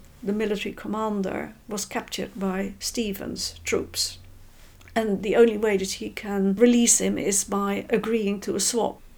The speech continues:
So Stephen was being freed and her half-brother was freed.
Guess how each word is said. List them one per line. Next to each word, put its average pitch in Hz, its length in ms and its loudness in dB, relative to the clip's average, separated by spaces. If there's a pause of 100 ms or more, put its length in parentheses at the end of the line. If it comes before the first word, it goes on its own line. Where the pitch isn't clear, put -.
(200)
So 208 220 2
Stephen 214 840 2 (180)
was 208 160 -2
being 208 200 -2
freed 208 520 -4 (160)
and 214 420 0
her 196 280 0
half-brother - 760 -4 (180)
was - 300 -8
freed. 196 280 -2